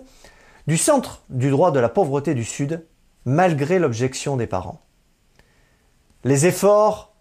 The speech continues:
pour confondre les enfants ont été si fructueux qu'en deux mille dix-sept, l'Université de Californie relevait que plus d'un enfant sur quatre, entre douze et dix-sept ans, se disait non conforme à son genre.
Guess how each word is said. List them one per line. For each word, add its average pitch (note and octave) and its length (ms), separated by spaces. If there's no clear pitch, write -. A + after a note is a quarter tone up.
pour D#3+ 180
confondre F3+ 520
les C3+ 120
enfants F3 300
ont D3+ 40
été C3+ 180
si A3 180
fructueux A3+ 380
qu'en E3 160
deux G3+ 120
mille C#4 140
dix-sept, B2+ 560
l'Université A3+ 580
de D3 80
Californie E3 720
relevait A3+ 420
que E3+ 80
plus E3 300
d'un B3+ 320
enfant D#3 320
sur - 220
quatre, - 340
entre C3+ 400
douze G3 320
et - 20
dix-sept D#3 320
ans, A#3+ 80
se G3 120
disait E3 480
non G#3+ 240
conforme F#3+ 680
à C#3 100
son C3+ 220
genre. G#2 440